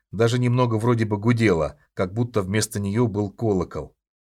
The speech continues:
Сильная рука евнуха втолкнула ее внутрь. Низкая тахта,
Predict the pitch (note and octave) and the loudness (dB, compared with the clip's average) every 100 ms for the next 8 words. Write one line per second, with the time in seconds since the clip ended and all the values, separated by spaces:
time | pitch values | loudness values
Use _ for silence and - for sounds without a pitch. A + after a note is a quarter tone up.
0 | _ _ _ _ _ - D#3 C#3 A#2 G#2+ | _ _ _ _ _ -4 -2 2 4 4
1 | G#2+ G#2+ G2 G#2 F3 F3+ D3+ D#3 - A2+ | 4 4 2 2 0 0 0 -2 0 0
2 | - A2+ A#2+ A#2 G2 G2 F2+ F#2 E2+ F#2 | 0 0 2 2 2 0 0 -2 -4 -6
3 | - _ _ _ _ _ _ _ - A2+ | -12 _ _ _ _ _ _ _ -4 0
4 | A#2+ - G#2 F#2 G2 - - C3 D3+ | 2 2 2 2 0 0 2 4 4